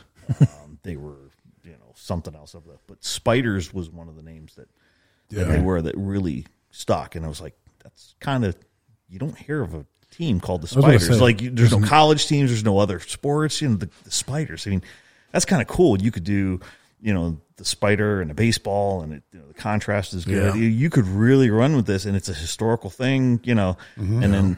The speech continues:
Speaker 2: they went Guardians, and I'm like, "All
Speaker 3: Yeah.
Speaker 2: right."
Speaker 1: Yeah. You know what though? The spiders, I, I think I might have, like, a little bit of arachnophobia, 'cause you said the spiders, and I was like, I got, like, a little chill. I was like, "Oh my God."
Speaker 2: Well,
Speaker 1: Yeah,
Speaker 2: that
Speaker 1: like, spiders, like, the little, you ever hear, like, the, like, they have that,
Speaker 2: Yeah.
Speaker 1: they make, can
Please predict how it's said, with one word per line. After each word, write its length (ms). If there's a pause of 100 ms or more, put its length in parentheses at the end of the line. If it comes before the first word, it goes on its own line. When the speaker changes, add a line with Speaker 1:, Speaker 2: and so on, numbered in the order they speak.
(100)
Speaker 2:
they 100
went 200
Guardians, 440
and 80
I'm 120
like, 440
"All 60
Speaker 3:
Yeah. 180
Speaker 2:
right." 240 (320)
Speaker 1:
Yeah. 200 (180)
You 100
know 80
what 100
though? 140
The 200
spiders, 540
I, 240
I 60
think 140
I 40
might 140
have, 160
like, 80
a 20
little 200
bit 60
of 60 (300)
arachnophobia, 300
'cause 100
you 100
said 160
the 80
spiders, 540
and 100
I 60
was 160
like, 140
I 60
got, 140
like, 100
a 40
little 140
chill. 300 (100)
I 120
was 140
like, 100
"Oh 60
my 160
God." 360 (120)
Speaker 2:
Well, 260
Speaker 1:
Yeah, 80
Speaker 2:
that 80
Speaker 1:
like, 140
spiders, 440
like, 140
the 80
little, 420
you 80
ever 100
hear, 120
like, 160
the, 140 (580)
like, 160
they 80
have 140
that, 160
Speaker 2:
Yeah. 180
Speaker 1:
they 100
make, 200
can 60